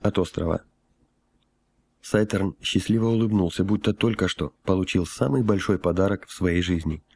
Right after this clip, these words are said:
А может, так оно и было. Через час они стояли перед огромной двустворчатой дверью, или, скорее, воротами, и Грон чувствовал, как его невольно охватывает трепет.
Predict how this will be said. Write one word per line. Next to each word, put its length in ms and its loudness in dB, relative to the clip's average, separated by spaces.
А 120 2
может, 440 -4
так 240 -2
оно 180 2
и 60 2
было. 280 -2
Через 280 2
час 420 -2
они 220 2
стояли 400 0
перед 260 0
огромной 400 2
двустворчатой 640 -2
дверью, 400 2
или, 360 4
скорее, 380 2
воротами, 640 -2
и 100 -2
Грон 320 4
чувствовал, 540 -2
как 220 -2
его 180 4
невольно 600 2
охватывает 640 2
трепет. 440 0